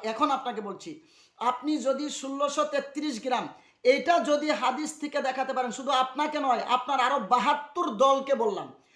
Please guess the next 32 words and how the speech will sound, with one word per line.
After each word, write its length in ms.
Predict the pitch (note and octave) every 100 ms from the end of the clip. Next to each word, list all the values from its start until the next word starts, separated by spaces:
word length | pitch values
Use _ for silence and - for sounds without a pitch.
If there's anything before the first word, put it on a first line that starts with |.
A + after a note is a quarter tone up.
| _ -
বাহাত্তর 640 | A#3+ C#4+ E4+ E4+ G4 G#4
ফিরকাকে 420 | C#4 E4+ D#4 C#4+ C4+
বললাম, 200 | B3 B3
একমাত্র 460 | B3+ C4 B3+ B3
আমাদের 260 | A#3 A#3 A3
সুন্নি 340 | - B3+ C4+
জামাত 300 | B3+ A#3 F3
বাদ 160 | G3+ D#3+
দিয়ে, 120 | G3+
আহলে 200 | G3+ G3+
সুন্নাত 280 | - A#3+ A#3
ওয়াল 100 | G3
জামাত 200 | G3 E3
বাদ 160 | F3
দিয়ে, 180 | E3+ C#3+ - _ - _
বাহাত্তর 720 | D#3+ B3 C#4 D#4 D#4 - F4+
দলের 400 | B3 C#4+ D4+ D4
ফিরকাদেরকে 580 | - C#4 C#4+ B3+ B3+ C4+
বলছি, 540 | B3 A#3+ - D#4+ F4+ E4+ - - _ D#3+
যদি 380 | F3 B3 A3 D4+
ষোলোশো 600 | - C#4 C#4 C#4+ C#4+ D4
তেত্রিশ 560 | D4 C4+ - C#4+ C#4 G#3
গ্রাম 260 | C#4+ C#4
নিসফে 400 | B3+ C4 - C4+
সা 260 | B3+ A#3+ A#3
হাদিস, 640 | F#3 A3+ C4 C#4 - - _
এ, 180 | A#3+ C4
যেটা 260 | B3+ A#3+ A#3
বলা 180 | A#3 B3
হয়েছে 160 | B3
নিসফে 360 | B3 C4 - C4+
সা, 260 | A#3+ F#3+